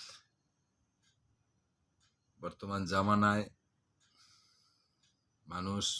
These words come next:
মানুষকে সহ্য করতে পারে না। কেউ কিছু বললে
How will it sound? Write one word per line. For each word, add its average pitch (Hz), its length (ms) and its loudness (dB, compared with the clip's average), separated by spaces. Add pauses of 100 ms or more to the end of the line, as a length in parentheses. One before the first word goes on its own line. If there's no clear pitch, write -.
(140)
মানুষকে 95 400 -4 (100)
সহ্য 95 200 -6 (100)
করতে 95 280 -6
পারে 64 240 -8
না। - 60 -18 (1200)
কেউ 107 180 4
কিছু - 280 -6 (120)
বললে 107 300 6